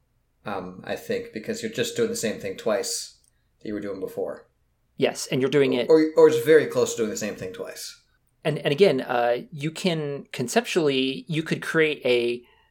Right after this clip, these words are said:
Speaker 2: uh, a by map that follows different rules, right? So you could have some sort of promise, some sort of async thing, or like a channel type thing that's parameterized by two types,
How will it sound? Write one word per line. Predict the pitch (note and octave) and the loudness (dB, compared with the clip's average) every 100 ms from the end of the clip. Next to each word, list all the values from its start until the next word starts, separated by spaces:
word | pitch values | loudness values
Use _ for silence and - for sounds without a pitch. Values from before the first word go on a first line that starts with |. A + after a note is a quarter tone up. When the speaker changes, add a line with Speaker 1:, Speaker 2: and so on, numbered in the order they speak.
| _ _ B2 | _ _ -12
Speaker 2:
uh, | G#2+ A#2+ - - _ _ _ | -8 -8 -12 -16 _ _ _
a | C3 | -4
by | C3 C3 | 0 0
map | C3 B2 - | 0 -6 -4
that | C3+ - | -4 0
follows | D3 C3 C3 | 2 2 0
different | - - | -8 0
rules, | F#3 D3 - | 2 2 0
right? | C#3 D#3 | -2 -2
So | - | -4
you | |
could | D#3+ | -2
have | E3+ D3+ | 2 2
some | F3+ | 2
sort | E3+ E3+ | 4 6
of | C#3+ C3 - - - | 6 4 -12 -20 -14
promise, | - F#3 E3+ C#3 C3 - | 0 4 6 4 -2 -6
some | D#3+ E3+ | -2 0
sort | D#3+ F#3 | 2 0
of | - | 2
async | D#3+ F3+ - D3 - | 2 2 0 -2 -4
thing, | - E3+ A#2 B2 C#3+ - | 0 2 2 -2 -4 2
or | |
like | C#3 A#2 | 2 2
a | |
channel | B2 - E3+ F3 A#2+ B2+ - | 0 0 0 0 0 -2 -6
type | - C3 | -2 -2
thing | - B2+ A#2 D#3+ - _ | -2 -6 -6 -8 -14 _
that's | C#3+ | -10
parameterized | - D3+ C3+ C3 B2 B2 | 0 0 0 0 0 0
by | A2 A2+ | -4 -4
two | - C3+ B2+ A#2+ A#2+ _ _ | -4 -2 -2 -2 -8 _ _
types, | - B2+ - - - | -4 -2 -2 -6 -12